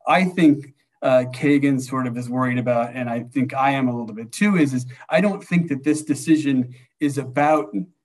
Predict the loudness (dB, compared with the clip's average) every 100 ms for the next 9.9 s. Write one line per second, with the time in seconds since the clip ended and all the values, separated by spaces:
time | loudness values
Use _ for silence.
0 | _ -6 -4 -2 2 2 2 0 -4 -8
1 | -4 -2 0 -2 -6 -6 -6 -6 -6 -2
2 | -2 -2 -6 -10 -12 2 4 4 4 2
3 | 2 0 0 -2 -4 -6 -4 0 0 -2
4 | -10 _ _ _ _ -2 -2 0 2 4
5 | 4 4 0 -2 0 2 0 -4 -6 -4
6 | -4 -4 -6 -10 -18 _ _ -2 0 0
7 | 0 2 2 2 -6 -4 -2 -2 -6 -6
8 | -6 0 0 0 -2 2 4 4 2 -2
9 | -4 -2 -4 -4 -4 -6 -8 -8 -8